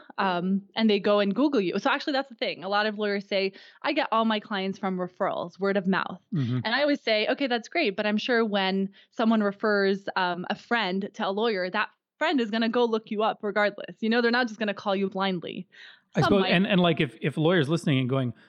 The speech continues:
Speaker 2: "But I don't really have any millennial clients," the answer is probably that they're trying to find you, and what they're finding is that you don't really exist online, and so they're going somewhere else.
Speaker 1: Exactly. And, you know, we are quickly becoming, if we haven't already, the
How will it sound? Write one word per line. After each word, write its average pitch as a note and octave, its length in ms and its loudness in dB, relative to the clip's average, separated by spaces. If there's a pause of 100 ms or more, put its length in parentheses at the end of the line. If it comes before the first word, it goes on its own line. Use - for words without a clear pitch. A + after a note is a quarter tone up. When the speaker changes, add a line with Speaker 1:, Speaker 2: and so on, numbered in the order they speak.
(140)
Speaker 2:
"But F#3+ 100 -4
I B3 60 -2
don't F4 120 -4
really D#4 200 -2
have F3 200 0
any A3+ 120 2
millennial B2+ 420 -2
clients," A#2+ 380 -4
the F#3 260 0
answer A#3+ 300 0
is F3+ 100 -2
probably D3 680 0 (320)
that E3+ 80 -8
they're D3+ 120 -2
trying F3+ 200 -2
to - 40 -10
find F#3+ 220 0
you, G#2+ 260 0 (300)
and C3+ 100 -4
what C#3 120 -2
they're C3+ 100 0
finding C#3 300 0
is B2 100 -2
that A#2 80 -4
you B2 160 -4
don't A#2+ 100 -2
really A2+ 200 -2
exist G#2+ 260 -10
online, A2 380 -6 (100)
and A#2 160 -6
so - 80 -8
they're A2+ 100 -4
going A2+ 180 -6
somewhere A#2 260 -6
else. A2 200 -6 (280)
Speaker 1:
Exactly. E4+ 500 0
And, C#4+ 240 0
you C#4 140 -2
know, D#4+ 180 0
we D4 160 -2
are C#4 520 2
quickly D4+ 300 -2
becoming, B3 420 2
if G#3 60 -4
we A3 80 0
haven't A#3 260 0
already, A#3 280 0
the G3 240 -6